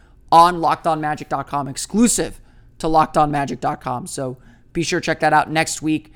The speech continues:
Um, I, I, I post some discussion starters on there as well, share what I'm reading and what I'm thinking about over the course of the season. So definitely check that out,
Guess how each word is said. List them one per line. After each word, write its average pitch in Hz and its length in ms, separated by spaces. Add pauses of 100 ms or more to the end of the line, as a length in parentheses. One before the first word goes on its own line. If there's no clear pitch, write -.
(300)
Um, 143 380
I, 151 120
I, 156 340
I 156 160 (240)
post 190 200
some 170 140
discussion 165 480
starters 160 400
on 147 220
there 143 140
as 131 120
well, 160 300
share 151 420 (240)
what 160 140
I'm 170 200
reading 160 320
and 143 120
what 143 80
I'm 156 160
thinking 151 340
about 147 300 (320)
over 156 280
the 151 80
course 147 420 (100)
of 139 480
the - 60
season. 143 480
So 139 340 (440)
definitely 175 520
check - 420 (100)
that 160 280
out, 147 380